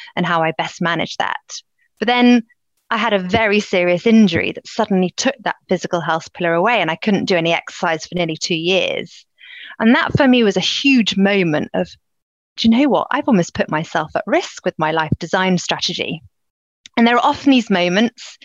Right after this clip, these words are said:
it might be grief, it might be something else, that just knock us. And then, uh, they're incredibly revealing moments about how we can step into something else. And I know we've chatted about the pub scenario in the U K,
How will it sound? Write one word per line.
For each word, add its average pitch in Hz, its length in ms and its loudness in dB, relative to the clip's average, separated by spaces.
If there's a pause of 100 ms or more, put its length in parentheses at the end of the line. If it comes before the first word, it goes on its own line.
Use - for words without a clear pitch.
(220)
it - 100 -4
might 214 240 2
be 220 80 -6
grief, 202 400 0
it 196 100 0
might 202 200 0
be 208 80 -6
something 196 400 -2
else, 185 220 -4
that - 160 -10
just 220 160 -2
knock 214 360 2
us. - 480 -10 (400)
And 214 140 4
then, 220 140 4
uh, 208 120 0
they're 208 200 2
incredibly 214 640 -2
revealing 180 760 2
moments 170 520 0
about - 260 -4
how 175 180 -2
we 170 60 -4
can 170 200 -4
step - 360 -6
into 156 260 -4
something 170 400 -6
else. 135 380 -6 (720)
And 214 120 0
I 208 60 2
know 233 180 2
we've 226 220 0
chatted 226 340 -4
about - 560 -4 (120)
the 185 160 -4
pub - 320 -4
scenario 160 500 -2
in 156 80 -2
the 160 80 -2
U 165 140 -4
K, 151 500 -4